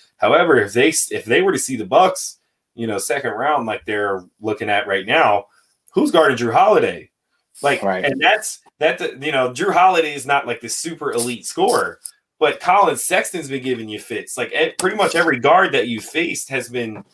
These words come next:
Speaker 1: destroying you. So who's guarding Chris Middleton?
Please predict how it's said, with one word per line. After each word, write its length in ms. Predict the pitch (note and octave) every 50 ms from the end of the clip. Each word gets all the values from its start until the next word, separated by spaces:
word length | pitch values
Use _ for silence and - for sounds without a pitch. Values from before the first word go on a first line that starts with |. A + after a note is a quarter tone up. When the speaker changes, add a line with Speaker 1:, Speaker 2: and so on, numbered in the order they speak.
| _ - _ -
Speaker 1:
destroying 560 | A2+ - - - B2 F#3+ A#3 B3+ G3 B2 G2
you. 200 | F2+ D#2+ - - _ _ _ _ _ _ _
So 400 | - - D3+ C3+ C3 B2+ A#2 A2
who's 200 | C#3 F3+ G3 E3+
guarding 280 | F#3+ F3+ F3 E3 D3+ C#3
Chris 200 | D3 C#3 C3 C3
Middleton? 600 | C#3+ G3 A3+ B3 G3+ - B2 F#2+ E2 - -